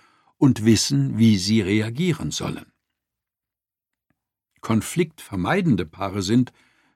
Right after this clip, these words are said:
wenig überraschend, am anderen Ende des Spektrums angesiedelt.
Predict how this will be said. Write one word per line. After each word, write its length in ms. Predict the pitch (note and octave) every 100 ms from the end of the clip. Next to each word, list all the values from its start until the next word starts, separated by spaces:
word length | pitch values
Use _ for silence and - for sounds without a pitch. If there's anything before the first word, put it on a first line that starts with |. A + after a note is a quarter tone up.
| _
wenig 360 | - F#3 A2 B2
überraschend, 680 | F2 D#2 G2+ - G2+ - _ _ _ _ -
am 140 | - -
anderen 520 | D3 A#2 F#2+ E2+ F2+
Ende 420 | - G#2 F#2 E2+
des 160 | D#2+ -
Spektrums 600 | - F2+ - E2 D#2+ -
angesiedelt. 800 | F#2+ D2+ - - - - -